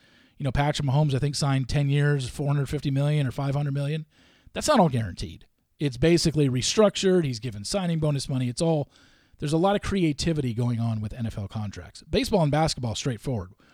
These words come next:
Whatever you see in the paper of what these guys signed for, they're getting it no matter what, outside of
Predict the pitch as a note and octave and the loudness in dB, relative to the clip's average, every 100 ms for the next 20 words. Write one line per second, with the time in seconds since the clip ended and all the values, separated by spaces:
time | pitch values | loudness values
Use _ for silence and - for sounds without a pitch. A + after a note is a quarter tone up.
0 | - G2+ D#3 G#3+ G3+ A3+ G#3 D3 F#3 F#3+ | -12 -2 2 2 2 2 2 4 2 4
1 | G#3 E3 F3 F3 D3+ E3 - E3+ F3+ G3 | 2 2 0 -2 -2 0 0 0 0 2
2 | F#3+ B2 E3 C3+ D#3+ D#3+ D#3 - _ _ | 2 0 -2 0 0 0 -4 -8 _ _
3 | B2+ A#2 A#2 A2+ A2+ - - C#3+ C#3+ D#3 | -6 -4 -2 -2 -4 -6 -4 -4 0 0
4 | C#3 C3 A2 | 2 0 -2